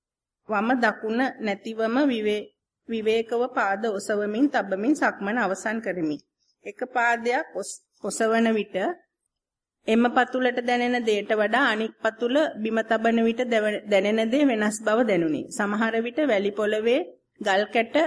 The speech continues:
පෑගෙන විට රිදුමක් ඇතිවීමද රළු බවක්ද දැනුනි. මෙය ක්‍රියාවන්ගේ යම් වරදක් තිබේ නම් පහදා දෙන ලෙස, ලෙස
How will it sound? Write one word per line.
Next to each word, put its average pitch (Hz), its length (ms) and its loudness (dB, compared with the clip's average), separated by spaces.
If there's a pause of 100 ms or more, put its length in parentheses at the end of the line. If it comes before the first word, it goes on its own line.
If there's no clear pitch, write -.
පෑගෙන 220 520 0
විට 240 200 -2
රිදුමක් 220 560 0
ඇතිවීමද 214 640 -4
රළු 208 300 2
බවක්ද 208 460 0
දැනුනි. 180 400 2 (480)
මෙය 226 180 2
ක්‍රියාවන්ගේ 220 840 0
යම් 220 180 2 (460)
වරදක් 202 480 0
තිබේ 190 360 -2
නම් 220 220 2
පහදා 196 440 0
දෙන 202 240 -4
ලෙස, 214 220 -4 (480)
ලෙස 208 180 -2